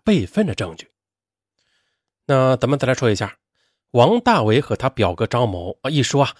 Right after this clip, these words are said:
是拿着赏钱跑到洪都拉斯开了个杂货铺，吃吃喝喝。王大伟还养了一个女人，嗯，日子过得很风光。不过呀，幕后主使者认为这两个无赖不可靠，说不定哪天就会反咬一口。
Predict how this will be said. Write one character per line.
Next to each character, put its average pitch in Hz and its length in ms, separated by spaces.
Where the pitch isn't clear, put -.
是 120 340
拿 117 160
着 208 80
赏 101 280
钱 117 320
跑 - 160
到 120 160
洪 113 200
都 117 120
拉 120 160
斯 - 240
开 - 120
了 113 120
个 101 160
杂 110 160
货 127 100
铺， - 380
吃 - 120
吃 117 120
喝 123 120
喝。 147 280
王 208 220
大 240 180
伟 165 220
还 214 140
养 120 200
了 156 100
一 107 120
个 160 100
女 104 160
人， 87 340
嗯， 131 140
日 139 220
子 110 80
过 110 180
得 98 80
很 104 160
风 110 200
光。 113 180
不 - 120
过 95 100
呀， - 220
幕 262 180
后 233 160
主 185 160
使 214 140
者 170 100
认 139 140
为 127 160
这 185 120
两 104 200
个 113 80
无 92 220
赖 87 160
不 101 160
可 - 200
靠， - 380
说 233 240
不 208 80
定 220 180
哪 160 140
天 214 240
就 208 100
会 185 140
反 131 240
咬 117 160
一 107 80
口。 107 300